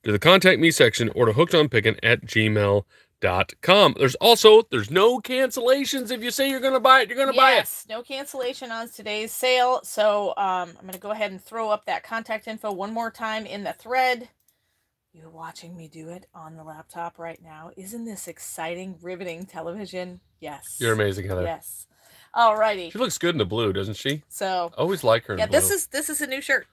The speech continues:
Speaker 2: that Paul
Speaker 1: Yeah.
Speaker 2: got me when we were shopping.
Speaker 1: That's right.
Speaker 2: Alrighty, let's
Speaker 1: Ooh,
Speaker 2: go
Speaker 1: looks
Speaker 2: ahead
Speaker 1: good
Speaker 2: and
Speaker 1: on
Speaker 2: get
Speaker 1: you.
Speaker 2: this party started.
Speaker 1: There you go.
Speaker 2: We'll take the
Speaker 1: Right there.
Speaker 2: rules.
Speaker 1: Okay.
Speaker 2: And number one.
Speaker 1: Number one is a purple telescope. I have four of these. That is the color that they are, and they are forty dollars.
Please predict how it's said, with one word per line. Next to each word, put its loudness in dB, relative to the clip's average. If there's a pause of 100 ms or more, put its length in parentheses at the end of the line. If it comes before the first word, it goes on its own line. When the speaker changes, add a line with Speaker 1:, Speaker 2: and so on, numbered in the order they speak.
(180)
Speaker 2:
that -10
Paul -8
Speaker 1:
Yeah. -4
Speaker 2:
got 0
me -14
when -10
we -8
were -8
shopping. -8 (100)
Speaker 1:
That's -14
right. -2
Speaker 2:
Alrighty, 8
let's -2
Speaker 1:
Ooh, -8
Speaker 2:
go -2
Speaker 1:
looks 0
Speaker 2:
ahead 2
Speaker 1:
good -6
Speaker 2:
and -6
Speaker 1:
on -6
Speaker 2:
get -4
Speaker 1:
you. -10
Speaker 2:
this -8
party -4
started. -2 (300)
Speaker 1:
There -4
you -4
go. 0 (100)
Speaker 2:
We'll -20
take -6
the -4
Speaker 1:
Right -4
there. 6
Speaker 2:
rules. 2 (240)
Speaker 1:
Okay. 8
Speaker 2:
And 2
number -2
one. -6
Speaker 1:
Number 4
one 6
is 2
a 2
purple -6 (300)
telescope. -6
I 6
have 2 (140)
four 6
of 4
these. -4 (720)
That 6
is 4
the 0
color 4
that -2
they 0
are, 8
and 0
they 2
are 0
forty -4
dollars. 0